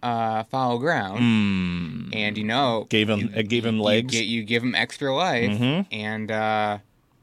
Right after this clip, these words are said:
Speaker 1: well, Arkansas couldn't recover from that 'cause they lose the second game,
Speaker 2: Right.
Speaker 1: and then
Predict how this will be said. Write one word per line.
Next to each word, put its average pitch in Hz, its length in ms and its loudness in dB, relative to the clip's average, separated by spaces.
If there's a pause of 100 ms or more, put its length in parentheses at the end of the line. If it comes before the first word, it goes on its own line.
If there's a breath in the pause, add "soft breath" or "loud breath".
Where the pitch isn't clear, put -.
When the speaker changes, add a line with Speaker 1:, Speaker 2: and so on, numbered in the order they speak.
(180)
Speaker 1:
well, 113 140 -6
Arkansas 113 520 -4
couldn't 117 240 -8
recover 123 360 -4
from 107 280 -4
that 110 360 -4
'cause 117 220 0
they 117 160 2
lose 123 360 0 (360)
the 117 100 -8
second 135 400 2
game, 107 280 0
Speaker 2:
Right. 127 180 4
Speaker 1:
and 120 80 2
then 117 280 0